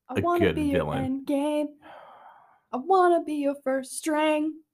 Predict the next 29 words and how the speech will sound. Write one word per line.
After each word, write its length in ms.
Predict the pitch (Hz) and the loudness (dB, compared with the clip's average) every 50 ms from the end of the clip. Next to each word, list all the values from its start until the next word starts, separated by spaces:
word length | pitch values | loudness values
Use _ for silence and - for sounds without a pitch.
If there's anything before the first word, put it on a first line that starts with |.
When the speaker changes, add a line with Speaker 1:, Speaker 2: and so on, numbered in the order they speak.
| _ _ _ _ _ _ _ _ _ _ _ _ _ _ _ _ _ _ _ _ _ _ _ _ _ _ _ _ _ _ _ _ _ _ _ _ | _ _ _ _ _ _ _ _ _ _ _ _ _ _ _ _ _ _ _ _ _ _ _ _ _ _ _ _ _ _ _ _ _ _ _ _
Speaker 2:
I 100 | - 101 | -2 0
think 200 | 98 107 104 101 | 0 2 2 0
if 100 | 104 101 | 0 -2
you 160 | 98 95 87 | -2 -2 -4
sing 280 | 87 - - 87 85 78 | -4 -4 -4 -4 -4 -4
anymore, 340 | 67 71 76 69 71 71 - - | -4 -6 -8 -8 -8 -8 -10 -12
we 80 | - | -12
can 140 | - - 62 | -12 -12 -10
get 140 | 53 - - | -10 -12 -14
sued. 220 | - - - - _ _ _ _ _ _ _ _ _ _ _ _ _ _ _ _ _ | -14 -16 -16 -16 _ _ _ _ _ _ _ _ _ _ _ _ _ _ _ _ _
Speaker 1:
Yep. 260 | - 233 220 220 - _ _ _ _ | -14 -12 -12 -12 -14 _ _ _ _
Speaker 2:
Yeah. 180 | - - - - - _ - - _ _ _ _ _ _ _ _ _ _ _ _ _ _ _ _ _ _ _ _ _ _ _ _ _ _ - | -8 -8 -8 -8 -10 _ -20 -20 _ _ _ _ _ _ _ _ _ _ _ _ _ _ _ _ _ _ _ _ _ _ _ _ _ _ -2
Taylor 220 | - 87 76 82 | -2 -2 -2 -2
Swift 260 | - - - - - | -6 -6 -8 -8 -8
doesn't 260 | - - - - - | -10 -12 -12 -14 -12
fuck 180 | - - 65 - | -8 -8 -8 -8
around 180 | - - - 58 | -8 -10 -10 -10
with 140 | - - - | -10 -8 -4
Spotify. 440 | - - - - - - - - 98 - _ _ _ - _ _ | -4 -4 -4 -6 -10 -10 -10 -10 -10 -12 _ _ _ -20 _ _
Speaker 1:
Nope. 200 | 247 226 220 220 _ _ _ _ _ _ _ _ _ _ _ _ _ _ _ _ _ _ _ _ _ _ _ _ | -16 -14 -14 -16 _ _ _ _ _ _ _ _ _ _ _ _ _ _ _ _ _ _ _ _ _ _ _ _
Speaker 2:
As 160 | - 85 80 | -8 -8 -6
Speaker 1:
So, 60 | - | -6
Speaker 2:
we 80 | 85 85 | -8 -8
know. 160 | 90 - - - - _ - - _ _ | -6 -8 -10 -12 -14 _ -20 -20 _ _
Speaker 1:
yeah, 260 | - 220 220 - - - _ _ _ | -14 -14 -14 -14 -14 -20 _ _ _
Speaker 2:
Yeah. 80 | - - | -12 -10
Speaker 1:
as 100 | 214 214 | -10 -10
we 100 | 214 196 | -10 -12
know. 180 | - - 254 | -12 -12 -16